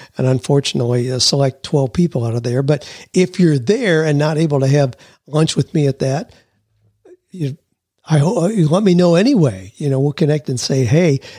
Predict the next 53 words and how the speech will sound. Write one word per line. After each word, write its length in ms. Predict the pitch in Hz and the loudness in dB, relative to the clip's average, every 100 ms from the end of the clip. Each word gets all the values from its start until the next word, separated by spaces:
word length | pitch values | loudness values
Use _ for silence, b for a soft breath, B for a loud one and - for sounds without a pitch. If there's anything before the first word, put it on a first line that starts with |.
| B | B
during 180 | - 139 | 0 0
the 100 | 127 | 0
course 280 | - 139 - | -2 -2 -2
of 60 | 131 | -6
the 60 | |
conference. 520 | - 139 127 - 104 | -2 0 -2 -4 -10
But 120 | - 202 | -6 0
anyway, 240 | 233 151 | 2 2
Jared's 380 | 127 147 156 135 | 2 2 2 -2
a 60 | |
great 420 | 127 139 143 156 - | -8 -4 -2 -2 -2
guy, 260 | 143 139 | 0 0
great 280 | 139 143 - | 0 0 -2
friend. 440 | - 143 143 139 B B B | -4 0 0 0 B B B
Started 400 | - - 139 135 | -6 0 2 2
this 220 | 127 120 127 | 0 -2 -2
wonderful, 600 | 120 139 156 147 - 123 | 0 0 2 0 -2 -2
wonderful 340 | 135 131 127 | -2 -4 -6
conference, 580 | - 139 131 - 127 - B B B | -2 -2 -2 -4 -4 -6 B B B
uh, 100 | 120 | -4
several 300 | - 139 139 | -2 0 0
years 260 | 131 131 135 | 2 0 0
ago 240 | 135 135 | 0 2
and 80 | 120 | 0
has 140 | 117 | 0
had 260 | 135 120 127 | 0 -2 -2
amazing 540 | 135 131 139 131 131 | -2 2 2 0 -2
success 500 | - - - 139 - | -4 -6 -2 0 0
in 160 | 120 120 | -2 -4
growing 400 | 131 143 160 139 | -2 0 2 0
it 120 | 131 | -2
now 180 | 131 131 | 0 0
into 180 | 143 135 | 0 -2
the 80 | |
largest 480 | 117 123 123 127 - B B B | -2 -2 -2 -2 -4 B B B
podcast 500 | - 139 127 143 123 | -2 -2 0 0 0
conference 480 | - 131 127 135 - | -2 -2 -2 -4 -4
in 140 | 135 135 | -4 -2
the 80 | |
world. 460 | 123 131 143 110 104 - B B | -2 -2 -4 -6 -12 -20 B B
So 220 | B 185 170 | B 2 2
he 80 | |
says, 200 | 160 175 | 2 2
"What 160 | 170 208 | 2 0
are 60 | 170 | 0
some 160 | 185 | 0
podcasts 560 | 165 185 151 180 175 - | 0 -2 0 0 0 0
that 120 | 165 | 0
you 140 | 175 | 2
enjoy 360 | 165 143 156 160 | 2 2 0 2
listening 400 | 175 - 202 185 | 0 0 0 0
to?" 260 | 208 214 208 | 0 0 2
Well, 420 | 147 156 175 | 0 0 -4